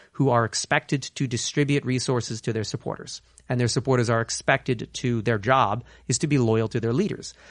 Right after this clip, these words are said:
On the other hand, you also have a primary industry that doesn't create that many jobs in the course of doing that, and that simply compounds and adds on to many of Iraq's economic problems. And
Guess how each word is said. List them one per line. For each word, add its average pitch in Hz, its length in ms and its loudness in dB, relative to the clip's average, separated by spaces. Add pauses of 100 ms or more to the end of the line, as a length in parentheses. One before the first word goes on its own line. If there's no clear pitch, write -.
(480)
On 120 100 2
the 120 120 4
other 196 120 4
hand, 117 300 2
you 120 120 2
also 151 280 0
have 113 200 2
a 117 60 0
primary 139 540 4
industry 139 420 0
that 120 200 -6
doesn't 135 260 -2
create 139 300 2
that 139 120 2
many 139 180 2
jobs 135 540 0
in 131 100 -4
the 123 60 0
course 127 320 -2
of 110 140 -6
doing 147 260 2
that, 104 300 -10
and 123 120 -2
that 131 140 -4
simply 127 220 -2
compounds 113 600 -2
and 110 120 -6
adds 110 260 0
on 110 220 0
to 110 340 -4 (380)
many 123 200 4
of 117 80 2
Iraq's 104 560 0
economic 107 440 -2
problems. - 500 -4
And 110 240 -8